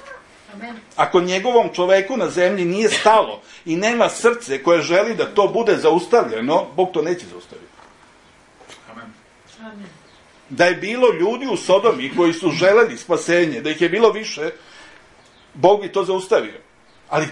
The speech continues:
Speaker 2: nisu se našli pravednici u tom gradu. Jedino što može odložiti, pazite, Božji sud nad nacijama ne može ništa zaustaviti u vreme kada to vreme dođe.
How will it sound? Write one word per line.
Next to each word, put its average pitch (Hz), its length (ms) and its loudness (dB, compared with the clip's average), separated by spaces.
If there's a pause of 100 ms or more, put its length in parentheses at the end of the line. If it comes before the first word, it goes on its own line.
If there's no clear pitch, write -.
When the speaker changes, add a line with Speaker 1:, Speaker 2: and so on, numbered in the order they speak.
Speaker 2:
nisu 180 400 -2
se 170 180 0
našli 175 380 -2
pravednici 147 600 -2
u 107 40 -14
tom 104 200 -16
gradu. - 220 -14 (1700)
Jedino 175 440 0
što 180 160 0
može 185 340 2
odložiti, 165 720 0
pazite, 139 340 -6
Božji 208 260 2
sud 208 320 2 (360)
nad 160 260 2
nacijama 175 540 -2
ne 185 100 -6
može 214 240 -2
ništa 196 300 -2
zaustaviti 175 640 2
u 151 60 0
vreme 175 320 0
kada 147 220 -2
to 175 180 2
vreme 156 340 2
dođe. 151 400 0